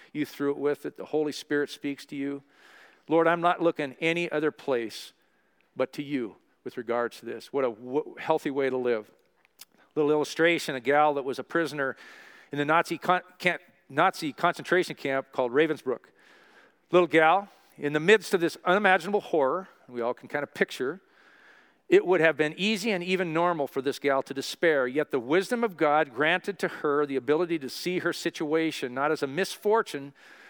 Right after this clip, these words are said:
but as an opportunity. And during that time, she wrote this down. So just picture, she said, "I am thy message, Lord. Throw me like a blazing torch into the night,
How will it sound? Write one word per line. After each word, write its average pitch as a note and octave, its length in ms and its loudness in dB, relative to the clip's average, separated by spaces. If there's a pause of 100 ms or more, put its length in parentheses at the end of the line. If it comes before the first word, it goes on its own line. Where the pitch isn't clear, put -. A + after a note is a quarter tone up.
(220)
but E3 100 4
as C#3+ 100 -2
an D#3+ 80 -4
opportunity. D#3+ 840 0 (380)
And C#3+ 100 -8
during F#3 180 2
that G3+ 160 2
time, G3+ 240 0
she G3 220 -6
wrote F#3 280 2
this F3 160 0
down. D3+ 400 0
So - 120 -8
just D#3+ 220 -6
picture, C3+ 420 -2
she D3+ 140 -10
said, C#3+ 280 0
"I D#3+ 200 4
am E3 360 -2
thy E3+ 260 4
message, C#3 440 -4
Lord. B2+ 400 -2 (440)
Throw F#3 220 2
me G#3+ 100 2
like F#3+ 200 4
a C3 60 -2
blazing F3 420 2
torch C#3 420 -2
into C#3 160 -8
the D3+ 120 -2
night, B2 300 -4